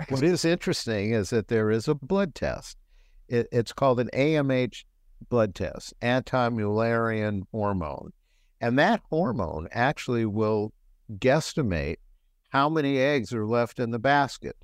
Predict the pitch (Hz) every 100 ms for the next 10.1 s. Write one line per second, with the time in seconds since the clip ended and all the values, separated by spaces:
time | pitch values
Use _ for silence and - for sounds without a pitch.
0 | - _ 113 127 147 156 110 131 120 117
1 | 135 131 - 127 156 - 190 147 135 123
2 | 127 90 147 165 90 85 82 85 82 95
3 | 90 113 104 139 135 107 127 113 92 73
4 | - - 98 95 - 87 76 69 - _
5 | _ - - 139 135 202 - 165 139 131
6 | 156 - 147 127 110 - 131 117 107 101
7 | 110 107 78 - 113 127 143 131 120 101
8 | 98 123 135 - - 98 80 71 - -
9 | 90 101 135 120 123 127 117 113 113 107
10 | 107